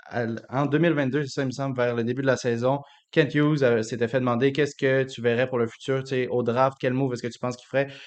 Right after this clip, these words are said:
Il avait dit qu'il voudrait, que lui, idéalement, il ferait un autre move à la dac. Moi et Jules, on s'en parlait. Quel joueur est-ce qui fitterait ? Puis il y en avait juste un qu'on pense qu'il pourrait,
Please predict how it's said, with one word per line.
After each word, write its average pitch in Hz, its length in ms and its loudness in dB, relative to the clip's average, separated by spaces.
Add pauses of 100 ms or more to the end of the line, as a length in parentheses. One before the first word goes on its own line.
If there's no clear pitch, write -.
(160)
Il 120 40 2
avait 123 140 6
dit 147 120 -2
qu'il 156 140 -4
voudrait, 139 280 0
que 131 120 -2
lui, 151 280 4
idéalement, 131 340 4
il 143 160 0
ferait 127 140 0
un 131 60 0
autre 143 180 2
move 147 220 0 (100)
à 135 100 8
la 123 120 8
dac. 110 200 2 (400)
Moi 147 180 4
et - 40 4
Jules, 135 140 0
on 127 80 0
s'en 117 140 -4
parlait. 120 380 2 (300)
Quel 143 260 2
joueur 135 400 6
est-ce 113 140 -2
qui 117 380 -2
fitterait ? 147 360 -2
Puis 147 80 -6
il 131 40 2
y - 20 2
en 127 60 2
avait 127 180 2
juste 143 320 -4
un 127 160 -2 (380)
qu'on 113 160 -2
pense 131 240 -2
qu'il - 160 -18
pourrait, 120 360 -2